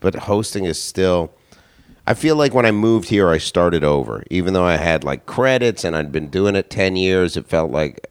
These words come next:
and I never used to host in Canada, so it felt like starting over and, and rebuilding. But now you're, you're,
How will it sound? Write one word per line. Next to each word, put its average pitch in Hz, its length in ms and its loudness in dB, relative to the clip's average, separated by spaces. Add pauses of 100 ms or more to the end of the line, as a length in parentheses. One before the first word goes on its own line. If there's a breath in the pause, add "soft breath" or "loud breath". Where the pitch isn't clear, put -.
(100)
and 78 160 -6
I 95 100 -2
never 110 300 -2
used 85 280 -8
to 76 100 -4
host 78 320 -4
in 65 100 -8
Canada, 62 440 -8
so 78 180 -4
it 78 60 -4
felt 87 240 2
like 82 240 -2 (500 loud breath)
starting 107 520 -2
over 98 380 2
and, 90 160 -4
and 87 200 -4
rebuilding. 98 720 0
But 90 100 0
now 92 520 0
you're, 92 280 0
you're, 90 460 0